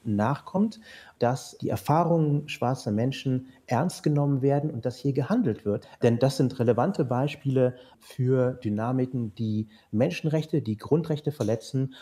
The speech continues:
wo also die Grundlagen unserer freiheitlich-demokratischen Gesellschaft tatsächlich angeknackst, be-, teilweise bedroht werden. Und das ist, denke ich, eine gesamtgesellschaftliche Aufgabe. Da ist die schwarze Erfahrung, denke ich, eine Chance, eine Möglichkeit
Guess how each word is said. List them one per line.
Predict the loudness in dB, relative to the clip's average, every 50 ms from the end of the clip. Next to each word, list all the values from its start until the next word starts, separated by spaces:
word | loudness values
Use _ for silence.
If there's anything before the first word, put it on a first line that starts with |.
| -20 -16 _
wo | -2 0 0 0
also | 0 0 0 0 2 2 2 2 2 0 -4 -12 _ _ -8
die | -8 -8 -6
Grundlagen | -8 -2 2 4 6 6 4 4 0 -2 0 0 0 0 0 -2 -2
unserer | -4 -2 -2 -2 -2 -2 -2 -4 -2 -2 -2 -2
freiheitlich-demokratischen | -4 -4 -2 -2 -2 -2 -4 -6 -4 -2 -2 -2 -2 -4 -4 -4 -4 -4 -4 -4 -4
Gesellschaft | -2 -2 2 2 2 2 2 2 -2 -2 -2 -2 -6 -14 _ _ _ _ _ -6
tatsächlich | -6 -4 0 2 2 2 2 2 2 2 2 2 0 -8 -20 _ _ _ _
angeknackst, | 0 2 4 2 2 0 0 -2 -4 -4 -4 -6 -10 -8
be-, | -6 -6 -6 -6
teilweise | -4 -2 0 0 2 0 0
bedroht | -2 -2 0 2 2 2 2 0 0 -2
werden. | -2 -2 0 0 -2 -2 -4 -4 -10 -18 -20 -12 _
Und | 0 0 2
das | 2
ist, | 2 2 2
denke | 2 2 0
ich, | 0 0
eine | 0
gesamtgesellschaftliche | 2 2 2 2 2 0 0 0 0 0 -2 -6 -6 -8 -8 -8 -4 -2
Aufgabe. | -2 -2 -2 -2 -4 -4 -2 -2 0 0 0 -2 -2 -4 -12 -20 -20 -20 _ _ _
Da | -4 -2 0 2 0
ist | 0 -2 -4 -4 -4
die | -4
schwarze | -2 0 0 0 0 0 -2 -2
Erfahrung, | -2 -2 -2 -2 0 0 2 2 0 -2 -2
denke | -2 -2 -2 -2 -4 -6
ich, | -8 -8 -6 -4
eine | -2 -2 -2
Chance, | -2 -2 -4 -2 -2 -2 -2 -4 -4 -2
eine | 0 2 2
Möglichkeit | 2 4 6 6 4 6 4 2 0 0 -2 -4 0 0 0 0 0